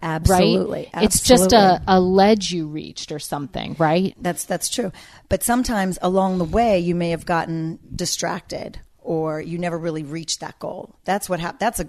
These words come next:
Speaker 2: that's a good day when you got to get, when you can go there and say, "It's not for me." That's, that's a su-, that's a success right there, right? You, you, 'cause you are making that choice that says, "It's not for me." It wasn't you giving up because, again, unrealistic goals.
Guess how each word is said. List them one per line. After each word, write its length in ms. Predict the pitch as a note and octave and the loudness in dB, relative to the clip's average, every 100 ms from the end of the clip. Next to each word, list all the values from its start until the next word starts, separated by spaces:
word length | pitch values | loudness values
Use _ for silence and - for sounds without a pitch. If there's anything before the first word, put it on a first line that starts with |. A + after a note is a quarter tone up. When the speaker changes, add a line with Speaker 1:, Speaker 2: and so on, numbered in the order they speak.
| - | -2
Speaker 2:
that's 180 | A3 | -2
a 60 | F3 | -2
good 240 | D3+ A#3 | 2 2
day 180 | F3 D#3+ | 2 -4
when 140 | D#3+ E3 | -4 -4
you 80 | |
got 180 | F#3 E3+ | -4 -6
to 80 | - | -8
get, 180 | D3 - | -10 -4
when 200 | E3 E3+ | -2 0
you 80 | F#3+ | 0
can 180 | E3 | 0
go 220 | D3+ F#3 F#3+ | 4 4 4
there 220 | E3+ E3+ | -2 -4
and 120 | D#3 | -2
say, 400 | - E3 E3+ - | -2 -4 -6 -8
"It's 200 | - - | -10 -8
not 160 | D#3+ - | -8 -6
for 120 | D3 | -6
me." 300 | - - - _ _ _ _ - | -6 -8 -12 _ _ _ _ -2
That's, 220 | F#3+ - | -2 0
that's 240 | F#3+ G#3 | -6 -4
a 100 | - - | -4 -6
su-, 180 | - E3+ - | -6 -6 -2
that's 220 | G3+ G#3+ | -4 -2
a 80 | E3 | -4
success 440 | - - F#3 D#3 | -6 -6 -8 -6
right 200 | - D#3+ | -8 -6
there, 240 | F3 E3+ - | -4 -6 -6
right? 180 | D#3+ E3+ | -6 -4
You, 140 | E3 - | -6 -6
you, 120 | F3 | -4
'cause 180 | F3+ E3 | -2 4
you 160 | A#3 | 8
are 40 | G#3 | 8
making 300 | F3 E3 D#3+ | 6 4 4
that 140 | E3 | 4
choice 320 | - D#3+ E3 - | 0 0 0 -2
that 160 | D#3+ | -6
says, 300 | - E3+ D3+ | -6 -8 -8
"It's 180 | D#3 - | -10 -8
not 180 | D3+ - | -10 -8
for 140 | E3 | -8
me." 260 | D#3 D3 - - - - | -8 -8 -12 -20 -20 -8
It 120 | F3 | -2
wasn't 280 | - F3+ F3+ | 0 0 0
you 140 | F3+ F3 | 0 2
giving 380 | F3+ E3+ E3 | 2 2 2
up 220 | F3 F3 - | 2 0 -2
because, 540 | D3+ - D#3 D3+ - - | -6 -4 -6 -6 -12 -8
again, 380 | D#3+ D#3+ E3+ - | -6 -4 -6 -6
unrealistic 600 | D#3+ D#3 D#3 D3+ F3 - | -4 -4 -4 -8 -12 -8
goals. 240 | E3+ - | -8 -8